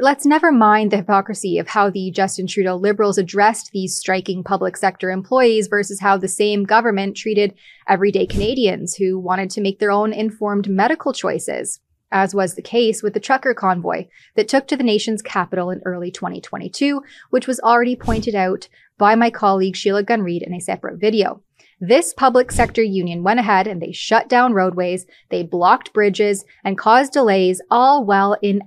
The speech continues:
active negotiations with the government. Something Trudeau refused to do with the truckers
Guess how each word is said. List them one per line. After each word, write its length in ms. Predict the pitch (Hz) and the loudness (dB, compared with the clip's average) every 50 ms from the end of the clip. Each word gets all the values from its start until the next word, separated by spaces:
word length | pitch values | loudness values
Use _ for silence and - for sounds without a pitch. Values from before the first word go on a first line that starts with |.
| - - | -4 0
active 460 | 233 233 240 - - - 262 247 - | 0 0 0 0 -2 -2 -2 -2 -2
negotiations 960 | 269 269 247 202 185 190 190 - - 196 175 185 180 - - 180 170 175 175 - - | -2 -2 0 0 0 0 -2 -4 -6 -4 -4 -4 -4 -6 -6 -8 -8 -8 -10 -10 -10
with 300 | 196 175 175 170 175 - _ _ _ - | -8 -6 -6 -6 -8 -10 _ _ _ -6
the 60 | 196 | -2
government. 420 | 190 214 226 254 233 196 - - - _ _ _ _ _ _ _ _ _ _ _ _ _ _ _ _ _ _ _ _ | 0 2 2 2 2 0 -2 -4 -10 _ _ _ _ _ _ _ _ _ _ _ _ _ _ _ _ _ _ _ _
Something 360 | - - 233 226 - 262 254 | 0 0 2 2 2 0 -2
Trudeau 360 | - - 269 226 214 202 208 | -2 -2 0 2 2 2 2
refused 720 | 202 208 214 202 208 - - 214 208 214 220 220 208 - - | 2 2 0 0 -2 -6 -8 -6 -4 -4 -4 -6 -6 -6 -6
to 100 | 240 220 | -6 -4
do 240 | - 262 277 269 | -4 -2 0 2
with 140 | 247 240 240 | 2 2 0
the 60 | 247 | 0
truckers 640 | - - - 294 294 - - 220 208 208 208 208 - | -4 -2 0 2 2 2 2 2 2 2 2 0 -4